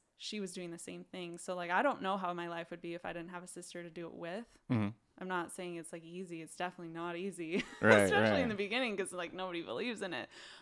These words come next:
Speaker 1: But it really, really helped having her there to be like, "Yes, we can totally do this. And, you know, we'll figure it out as we go," you know? So that's kinda just, and
Speaker 2: Yeah,
Speaker 1: then from
Speaker 2: that's
Speaker 1: there,
Speaker 2: huge.
Speaker 1: it just grew and grew and grew. And we started making products and selling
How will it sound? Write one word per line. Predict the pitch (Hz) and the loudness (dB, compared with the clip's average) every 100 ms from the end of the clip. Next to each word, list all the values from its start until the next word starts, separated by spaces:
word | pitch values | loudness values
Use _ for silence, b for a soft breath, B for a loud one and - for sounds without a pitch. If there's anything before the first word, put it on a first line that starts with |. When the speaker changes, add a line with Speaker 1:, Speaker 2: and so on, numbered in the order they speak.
| B | B
Speaker 1:
But | 185 | -2
it | 175 | -2
really, | 180 208 208 180 | 0 4 4 4
really | 165 185 | 0 -2
helped | 160 160 | -4 -4
having | 175 160 160 | -4 -4 -4
her | 175 | -2
there | 170 165 160 | 0 0 -2
to | |
be | 160 156 | -4 -6
like, | 139 143 | -8 -8
"Yes, | 170 156 - - | -8 -6 -6 -8
we | 165 | -10
can | - 175 | -10 -12
totally | 185 180 170 196 | -10 -8 -8 -10
do | - | -10
this. | - - 202 - | -10 -10 -12 -14
And, | - - B B B B - | -14 -16 B B B B -8
you | |
know, | 170 156 | -6 -6
we'll | 170 | -6
figure | - 170 170 | -8 -6 -4
it | 160 | -6
out | 156 - - - _ - - | -6 -6 -6 -8 _ -20 -10
as | - 165 | -6 -6
we | - 151 | -8 -6
go," | - - - - - | -6 -6 -8 -14 -14
you | - | -10
know? | - 165 175 | -8 -8 -10
So | - 165 | -8 -4
that's | 170 196 | -2 0
kinda | 269 294 254 | 4 4 4
just, | 247 - | 0 -2
and | 208 | 2
Speaker 2:
Yeah, | 220 | 6
Speaker 1:
then | 214 | 6
from | |
Speaker 2:
that's | - 220 | 6 6
Speaker 1:
there, | 220 196 | 6 6
Speaker 2:
huge. | 180 | 4
Speaker 1:
it | |
just | 185 - | -2 -4
grew | 185 202 208 | 0 2 4
and | 196 175 | 2 0
grew | 185 202 | 0 0
and | 190 170 | 0 -2
grew. | 175 208 | -2 -2
And | 208 170 | -4 -6
we | 170 | -6
started | 170 185 180 | -6 -6 -6
making | 180 180 180 | -8 -10 -8
products | 185 185 208 220 - | -6 -4 -4 -6 -10
and | 180 202 | -14 -10
selling | 180 175 175 | -10 -8 -10